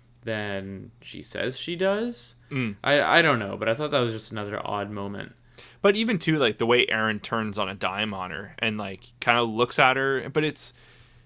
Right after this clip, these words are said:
Speaker 2: it's, it's oddly timed with, as he's turning, the door is also revealing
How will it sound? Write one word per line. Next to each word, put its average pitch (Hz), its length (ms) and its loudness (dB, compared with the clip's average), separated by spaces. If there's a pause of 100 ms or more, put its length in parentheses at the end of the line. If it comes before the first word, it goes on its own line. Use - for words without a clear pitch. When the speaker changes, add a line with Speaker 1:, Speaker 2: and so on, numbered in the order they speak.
(360)
Speaker 2:
it's, - 240 -10 (280)
it's 139 280 -4
oddly 143 380 2
timed 123 420 0
with, 107 180 -8
as 120 220 4
he's 113 180 -6
turning, 117 300 -2
the 101 100 -8
door 113 400 2
is 104 140 -2
also 104 400 -4
revealing 120 760 -6